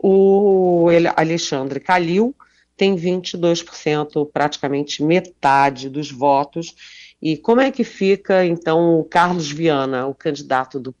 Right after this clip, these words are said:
P L, candidato do presidente Jair Bolsonaro? Cinco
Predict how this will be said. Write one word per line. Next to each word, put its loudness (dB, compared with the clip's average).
P 4
L, 0
candidato 0
do 0
presidente -2
Jair -2
Bolsonaro? -4
Cinco -2